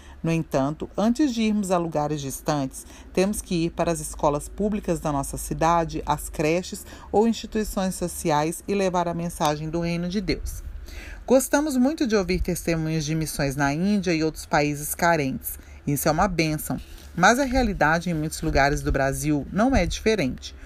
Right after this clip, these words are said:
O desafio no trabalho extralocal com crianças é ir a poucas quadras de onde você está. Eu creio que a maneira de Deus nos levar até as extremidades da terra seja preparando as crianças para pregar o evangelho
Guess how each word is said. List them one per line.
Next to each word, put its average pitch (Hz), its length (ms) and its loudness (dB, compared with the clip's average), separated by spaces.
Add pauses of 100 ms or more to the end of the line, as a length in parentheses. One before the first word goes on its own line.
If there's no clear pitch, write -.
(240)
O 226 80 4
desafio 254 540 4
no 269 100 2
trabalho 160 480 2
extralocal 147 580 0
com 143 140 -4
crianças 147 720 -2
é 170 120 4
ir 165 120 4
a 160 80 4
poucas 247 460 0
quadras 156 420 0
de 170 80 -4
onde 165 180 -2
você 185 300 0
está. - 360 0 (640)
Eu 175 140 6
creio 156 440 2
que - 120 -2
a 170 40 4
maneira 180 420 2
de 240 100 -2
Deus 196 320 2
nos 185 160 0
levar 165 400 2
até 147 220 0
as 139 100 0
extremidades 147 720 0
da 147 120 4
terra 147 460 2 (280)
seja 180 320 4
preparando 185 560 2
as 277 140 0
crianças 160 560 0
para 165 220 0
pregar 151 420 2
o 208 60 2
evangelho 160 720 0